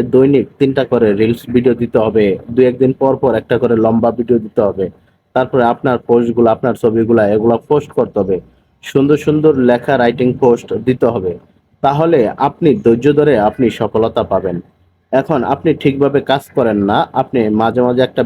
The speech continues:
ভিডিও ছাড়েন, মাঝে মাঝে একটা পোস্ট ছাড়েন, মন চাইলে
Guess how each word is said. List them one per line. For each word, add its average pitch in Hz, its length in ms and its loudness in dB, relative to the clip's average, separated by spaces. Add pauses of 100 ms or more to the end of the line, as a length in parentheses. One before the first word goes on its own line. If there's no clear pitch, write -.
ভিডিও 127 220 2 (100)
ছাড়েন, 110 240 0 (500)
মাঝে 113 240 0
মাঝে 117 220 0
একটা 120 160 -2 (140)
পোস্ট 113 280 -2 (160)
ছাড়েন, 107 260 0 (560)
মন 127 140 0 (100)
চাইলে 120 240 2